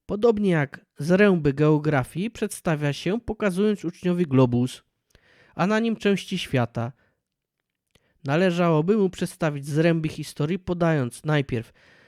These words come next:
jak długi czas ona obejmuje,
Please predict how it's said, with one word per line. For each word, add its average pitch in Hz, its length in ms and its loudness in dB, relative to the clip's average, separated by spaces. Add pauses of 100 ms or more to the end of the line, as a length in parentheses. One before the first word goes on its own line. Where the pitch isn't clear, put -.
(180)
jak 180 300 2
długi 160 380 0
czas 151 420 0
ona 139 340 2
obejmuje, 135 800 4